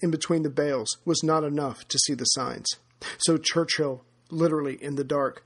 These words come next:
became more and more frustrated as the days went by.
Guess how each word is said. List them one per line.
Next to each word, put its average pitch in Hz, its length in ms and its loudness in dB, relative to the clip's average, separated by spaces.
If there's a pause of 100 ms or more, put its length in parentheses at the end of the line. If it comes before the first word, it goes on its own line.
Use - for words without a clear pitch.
(280)
became 156 360 2
more 156 320 4
and 151 120 -2
more 151 180 2 (100)
frustrated 131 520 -2 (360)
as 147 140 0
the 127 140 -2
days 123 280 -2
went 113 220 -6
by. 87 240 -8